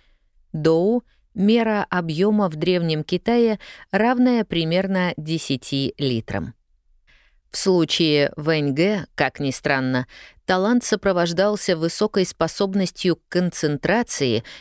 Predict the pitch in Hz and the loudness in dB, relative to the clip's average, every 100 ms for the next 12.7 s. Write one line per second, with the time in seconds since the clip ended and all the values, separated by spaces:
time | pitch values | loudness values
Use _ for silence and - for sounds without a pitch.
0 | - - 247 - - 208 185 196 196 190 | -14 -2 0 0 -2 0 2 2 2 0
1 | 180 170 165 156 147 147 135 127 120 101 | -2 -2 0 0 2 0 2 0 0 -2
2 | 80 - _ _ _ _ _ _ _ _ | -6 -12 _ _ _ _ _ _ _ _
3 | - 165 170 160 156 151 143 160 165 147 | -4 -2 2 2 2 0 0 0 2 0
4 | - 156 143 147 - 165 - 156 147 143 | 0 -2 0 -2 -2 -4 -2 -2 0 -2
5 | - - 190 165 - - 127 135 131 - | -2 0 2 0 -2 0 2 2 0 0
6 | 156 202 - - 127 117 110 - 123 123 | -2 -2 -4 -4 0 0 -4 -4 -4 0
7 | 214 214 214 208 208 208 185 156 127 123 | 0 2 2 2 0 0 0 0 0 -4
8 | - 143 170 156 117 90 - - _ _ | -4 -2 0 0 -2 -4 -8 -20 _ _
9 | _ _ _ _ _ _ - 226 247 254 | _ _ _ _ _ _ -2 0 2 4
10 | 269 180 226 220 170 147 175 170 165 147 | 2 2 0 2 2 2 0 2 0 0
11 | - 135 127 165 202 208 190 - - _ | -2 -2 0 0 0 0 -2 -6 -20 _
12 | - 175 175 196 196 196 | -2 0 2 2 0 0